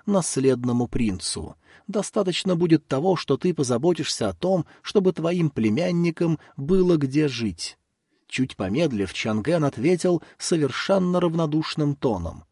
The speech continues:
"Ваше Величество, пока рано для подобных речей, всё ещё не настолько плохо". Глядя на младшего брата, Ли Фэн внезапно вспомнил слова своей тётки.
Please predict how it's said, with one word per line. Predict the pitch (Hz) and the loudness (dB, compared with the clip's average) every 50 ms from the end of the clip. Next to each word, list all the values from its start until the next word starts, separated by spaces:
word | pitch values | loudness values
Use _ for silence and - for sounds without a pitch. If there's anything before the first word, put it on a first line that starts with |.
| _ _ _ _ _ _ _ | _ _ _ _ _ _ _
"Ваше | - 90 80 87 113 127 117 - - 120 | -8 -6 -4 -2 -4 -4 -4 -4 -2 -2
Величество, | 107 107 101 98 87 - - - - - - 82 78 - - - - - _ _ | 0 0 0 -2 -4 -4 -6 -6 -8 -8 -10 -14 -14 -14 -18 -20 -20 -20 _ _
пока | - 170 - - 185 175 165 160 151 - - _ | -6 -4 -2 0 0 0 2 0 -2 -4 -10 _
рано | - 143 147 175 196 180 139 113 98 90 - - - _ - | -6 -4 0 2 4 4 4 4 2 0 -4 -8 -12 _ -4
для | 165 165 170 160 | 0 2 2 2
подобных | - 156 143 143 131 120 123 127 120 - - | 2 2 4 4 4 4 2 -2 -4 -2 -2
речей, | 135 135 - - - 113 92 87 95 - _ _ _ _ _ _ | -2 -2 -2 -2 -2 -2 -2 -4 -6 -10 _ _ _ _ _ _
всё | - - - - 202 | -10 -6 0 2 2
ещё | 196 180 156 - - - 185 180 165 - - _ - | 2 2 0 0 0 2 2 2 0 -2 -4 _ 2
не | 202 196 | 4 4
настолько | 185 185 170 - - - 143 110 92 - - 107 | 4 2 0 0 2 2 2 2 2 0 -2 -2
плохо". | - - 120 113 104 87 - - - 71 - - _ _ _ _ _ _ _ _ _ _ | -2 0 0 0 0 0 -4 -8 -10 -12 -12 -16 _ _ _ _ _ _ _ _ _ _
Глядя | - 92 85 85 90 113 120 117 120 110 | -8 -6 -4 0 0 0 0 0 0 0
на | 110 104 | -2 -2
младшего | 101 98 113 127 127 - - - 107 101 98 | -2 -2 -4 -4 -4 -4 -6 -4 -4 -4 -4
брата, | 92 104 131 135 131 - - 98 - - - - - - - | -4 -2 -2 -2 -2 -2 -4 -8 -10 -12 -14 -20 -16 -6 0
Ли | 101 117 | 0 2
Фэн | 117 - - - 180 180 175 170 | 0 0 0 0 0 2 2 0
внезапно | 151 143 156 156 139 127 170 180 165 - 151 160 | 0 0 0 0 0 2 2 0 0 0 -2 -4
вспомнил | 151 - - - - 180 185 175 170 170 170 160 | -2 -4 -6 -4 0 0 2 2 2 2 2 0
слова | - - 139 117 110 113 156 175 180 165 - - _ | 0 -2 -2 -2 0 0 0 -2 -2 -4 -6 -10 _
своей | - - - - 175 165 156 165 170 160 | -10 -8 -6 -2 -2 0 2 2 0 0
тётки. | - - - - 190 160 - - - - 98 98 - - | -2 -2 -2 0 0 0 -2 -4 -10 -12 -12 -12 -12 -16